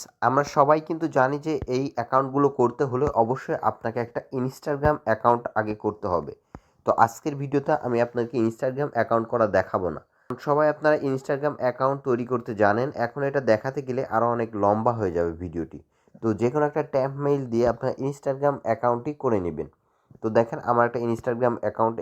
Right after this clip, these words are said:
এখানে already করা আছে। তো আমি এখন এটাই log in করবো। এটা দিয়ে কিন্তু আমার এই নিভা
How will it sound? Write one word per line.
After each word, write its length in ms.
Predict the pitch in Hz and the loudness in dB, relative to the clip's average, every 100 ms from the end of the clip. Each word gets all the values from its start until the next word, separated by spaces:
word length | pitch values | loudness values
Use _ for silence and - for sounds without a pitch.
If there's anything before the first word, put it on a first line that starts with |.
| 104 | -4
এখানে 240 | 110 104 - | -2 -2 2
already 320 | 104 98 101 101 104 | 0 0 -4 -2 2
করা 160 | 107 104 | 4 4
আছে। 180 | - 139 - _ _ _ _ | 0 -12 -16 _ _ _ _
তো 40 | - | 0
আমি 100 | 113 127 | 2 0
এখন 160 | 131 143 - | 0 -4 -4
এটাই 200 | 120 139 123 | -2 2 6
log 120 | 104 107 | 6 4
in 60 | 117 95 | -2 -4
করবো। 220 | 78 73 - - 117 | -6 -8 -14 -10 -6
এটা 120 | 139 143 | -4 -4
দিয়ে 120 | 147 | -6
কিন্তু 220 | 151 147 139 | -6 -4 -2
আমার 140 | 139 143 | 0 0
এই 100 | 143 117 | 0 -2
নিভা 280 | 110 117 143 | -2 0 0